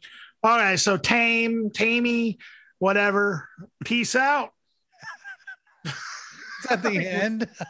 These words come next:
Speaker 1: like we're talking to him, man.
Speaker 2: <laughs> That was like I was Janet Jackson on that
Speaker 1: <laughs> Yeah.
Speaker 2: song. Is that the end?
Speaker 1: Is that the end? <laughs> Oh, shit, I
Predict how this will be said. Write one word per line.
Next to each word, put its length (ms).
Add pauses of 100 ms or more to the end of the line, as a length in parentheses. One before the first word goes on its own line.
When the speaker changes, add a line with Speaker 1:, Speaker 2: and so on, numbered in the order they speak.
(360)
Speaker 1:
like 200
we're 140
talking 480
to 200
him, 160
man. 420
Speaker 2:
<laughs> 40 (500)
That 100
was 140
like 220
I 80
was 160
Janet 400
Jackson 760
on 120
that 220
Speaker 1:
<laughs> 0
Yeah. 640
Speaker 2:
song. 180
Is 60
that 200
the 200
end? 460 (440)
Speaker 1:
Is 80
that 220
the 220
end? 120
<laughs> 40
Oh, 300
shit, 340
I 280